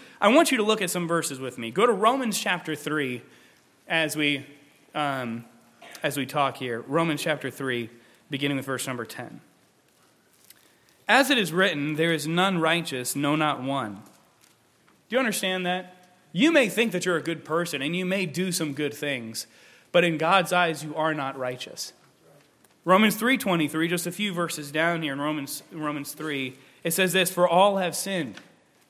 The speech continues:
and come short of the glory of God." All of us are sinners.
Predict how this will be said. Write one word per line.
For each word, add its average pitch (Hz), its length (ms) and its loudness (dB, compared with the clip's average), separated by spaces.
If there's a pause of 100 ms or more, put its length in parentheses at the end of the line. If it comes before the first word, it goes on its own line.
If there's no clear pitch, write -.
(140)
and 147 120 -6
come 139 160 -4
short 147 360 0
of 131 80 -6
the 127 80 -8
glory 123 280 -2
of 113 120 -10
God." 110 260 -12 (720)
All 220 260 10
of 165 140 4
us 143 180 2
are 151 140 -2
sinners. 151 560 -2